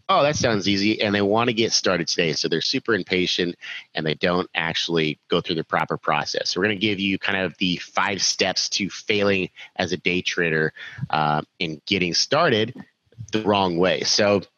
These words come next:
first, <laughs> we, uh, number one is opens up a Robinhood, uh, brokerage account. Okay. A lot of people think Robinhood, or they hear about it, it's like, oh, commission-free, uh, trading, but it's not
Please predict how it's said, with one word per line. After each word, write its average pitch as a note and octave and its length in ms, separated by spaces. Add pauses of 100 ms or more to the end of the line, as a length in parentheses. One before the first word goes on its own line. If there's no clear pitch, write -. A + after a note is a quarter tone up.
(720)
first, - 460
<laughs> - 460
we, A2+ 260
uh, G2+ 140 (420)
number A2 200
one A2 340
is F#2 440 (140)
opens G2+ 300
up F#2+ 260
a F#2 80
Robinhood, E2 880 (460)
uh, D2+ 400
brokerage E2 600
account. D2 360 (260)
Okay. F#2 320 (240)
A F2 60
lot G2 100
of F#2+ 60
people G#2 240
think F#2+ 240 (360)
Robinhood, F2+ 600 (220)
or E2+ 100
they D#2+ 100
hear B2 220
about G2 180
it, F#2+ 140
it's E2+ 180
like, E2+ 220
oh, F#2+ 100
commission-free, F#2 960 (100)
uh, - 360
trading, A#2 640 (360)
but A#2+ 100
it's - 160
not A#2+ 260